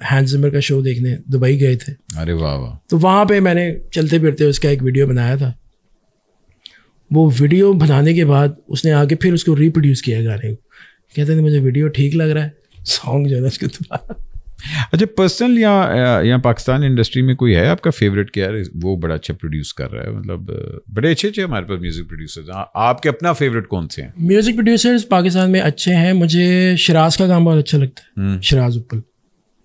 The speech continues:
Speaker 1: बहुत अच्छा, क्लासी, क्लीन काम है।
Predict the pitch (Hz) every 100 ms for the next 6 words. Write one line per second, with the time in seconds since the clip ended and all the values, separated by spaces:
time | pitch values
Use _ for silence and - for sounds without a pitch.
0 | - _ _ - 139 143 139 - 123 -
1 | - 127 123 147 139 127 139 131 - -
2 | 165 156 135 - 131 107 101 113